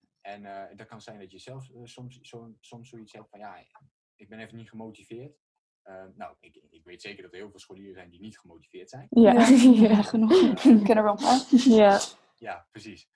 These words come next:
Speaker 1: Nou ja, en, en dat is wel, dat is dus een hele interessante. Hoe zorg ik er nu voor dat mensen dan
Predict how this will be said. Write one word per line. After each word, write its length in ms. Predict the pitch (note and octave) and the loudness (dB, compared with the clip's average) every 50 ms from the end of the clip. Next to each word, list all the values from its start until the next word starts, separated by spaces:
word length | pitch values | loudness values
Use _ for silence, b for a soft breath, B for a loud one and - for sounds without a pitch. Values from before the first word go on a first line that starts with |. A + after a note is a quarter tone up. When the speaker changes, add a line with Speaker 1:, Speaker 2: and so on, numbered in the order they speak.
| _ _ _ | _ _ _
Speaker 1:
Nou 180 | D3+ - - | -20 -18 -18
ja, 80 | C3+ - | -18 -20
en, 220 | C#3+ C3 B2 A#2+ | -20 -20 -20 -20
en 120 | - B2 B2+ | -20 -20 -20
dat 180 | C3+ E3+ F#3+ | -20 -20 -20
is 100 | E3 C3+ | -20 -20
wel, 320 | - F#2 F#2+ F#2+ F2+ A2 G#2+ | -20 -20 -20 -20 -20 -20 -20
dat 160 | B2 C#3 C#3+ | -20 -20 -20
is 80 | C#3 | -20
dus 140 | A#2 G#2+ G2+ | -20 -20 -20
een 80 | G2+ G2+ | -20 -20
hele 260 | G2+ A#2+ B2 G#2 - | -20 -20 -20 -20 -20
interessante. 680 | A2+ A2+ G2+ G2 F#2 - E3+ D#4 G#2+ - G#2 C3 _ _ _ _ _ _ _ _ _ _ _ _ | -20 -20 -20 -20 -20 -20 -20 -20 -20 -20 -20 _ _ _ _ _ _ _ _ _ _ _ _ _
Hoe 360 | _ F2+ F#2+ G#2+ C#3+ G3+ F#3+ | _ -20 -20 _ -20 -20 -20
zorg 280 | - C3 G#2 F2+ _ _ | -20 -20 -20 -20 _ _
ik 80 | _ | _
er 60 | F#2+ F2 | _ _
nu 120 | F2 F2 | _ _
voor 240 | _ _ F#2 G#2+ A#2 | _ _ -20 -20 -20
dat 140 | A#2 G2 G2 | -20 -20 _
mensen 300 | F#2+ G2 G#2 - F#2+ E2+ | -20 -20 -20 -20 _ _
dan 280 | F2 F2 F2+ G2 G2 | -20 -20 -20 -20 _